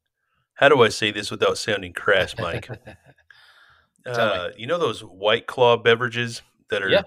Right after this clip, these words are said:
Speaker 1: super popular in two thousand twenty
Speaker 2: Yeah.
Speaker 1: and even twenty nineteen?
Speaker 2: Yep.
Speaker 1: This feels like one of those,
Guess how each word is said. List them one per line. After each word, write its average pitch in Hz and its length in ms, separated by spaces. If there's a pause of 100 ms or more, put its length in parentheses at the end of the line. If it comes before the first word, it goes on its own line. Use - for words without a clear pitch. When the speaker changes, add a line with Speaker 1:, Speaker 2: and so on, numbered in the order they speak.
Speaker 1:
super 110 360
popular 104 460
in 98 100
two 107 160
thousand 101 300
twenty 104 420 (240)
Speaker 2:
Yeah. 156 120
Speaker 1:
and 175 80
even 98 200
twenty 98 240
nineteen? 98 520 (360)
Speaker 2:
Yep. 117 180 (1080)
Speaker 1:
This 139 380 (140)
feels 120 600
like 101 260
one 101 200
of 104 100
those, 104 480